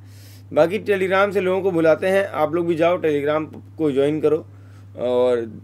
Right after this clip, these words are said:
दस लाख इकतीस हज़ार लोग ज्वाइन कर चुके हैं, आप भी ज्वाइन करिए। लिंक मैंने डिस्क्रिप्शन में दे रखा है Telegram का, नहीं तो फिर आप, अ, सर्च कर सकते हैं Telegram ऐप पर अनुराग द्विवेदी, आपको हमारा चैनल दिख जाएगा।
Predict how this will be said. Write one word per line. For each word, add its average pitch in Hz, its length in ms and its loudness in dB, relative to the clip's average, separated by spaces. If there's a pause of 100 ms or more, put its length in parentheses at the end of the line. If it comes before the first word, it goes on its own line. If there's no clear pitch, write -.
(120)
दस 156 300 0
लाख 151 340 2
इकतीस 147 520 -4
हज़ार 143 260 2
लोग 143 320 0 (340)
ज्वाइन 143 260 0
कर 147 140 0
चुके 139 240 -8
हैं, 156 200 -8 (760)
आप 160 120 2
भी 185 100 2
ज्वाइन 170 260 0
करिए। 160 220 0
लिंक 156 300 -2
मैंने 151 180 0
डिस्क्रिप्शन 143 420 -8
में 151 120 -4
दे 139 120 2
रखा 139 240 -4
है 120 60 0
Telegram 120 520 -6
का, - 100 -4 (680)
नहीं 135 100 -4
तो 147 120 -4
फिर 151 140 2
आप, 156 300 2
अ, 143 220 0
सर्च 165 300 -2
कर 160 100 0
सकते 131 300 -6
हैं 135 60 -4
Telegram 123 500 -2
ऐप 117 140 -6 (120)
पर 170 120 -4
अनुराग 127 440 -2
द्विवेदी, 123 460 -6 (420)
आपको 147 220 -2
हमारा 135 280 0
चैनल 139 320 -4
दिख 127 100 -8
जाएगा। 104 400 -6